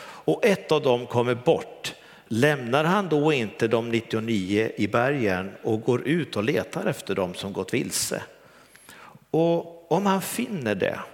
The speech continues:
amen säger jag er, han gläder sig mer över det fåret än över det nittionio som inte har gått vilse.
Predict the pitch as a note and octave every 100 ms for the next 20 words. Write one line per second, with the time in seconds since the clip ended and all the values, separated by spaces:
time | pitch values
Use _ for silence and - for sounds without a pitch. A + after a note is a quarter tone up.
0 | - - - - A#2 C3 C#3+ C#3+ A2+ G2+
1 | G2 F#2 F2 F2 F2+ G2+ - - - _
2 | _ _ _ _ _ _ - F3+ G#3 D3+
3 | E3+ F#3 - C#3 B2+ D#3+ C#3+ B2+ A2+ B2
4 | - A2 B2+ G#2 G2 - G#2+ G#2 G2 G2
5 | F#2 F#2+ G2 F#2+ F#2+ G2+ G2 F#2+ A#2 G#2
6 | G2 F#2 - F2+ F#2 - G2 - - -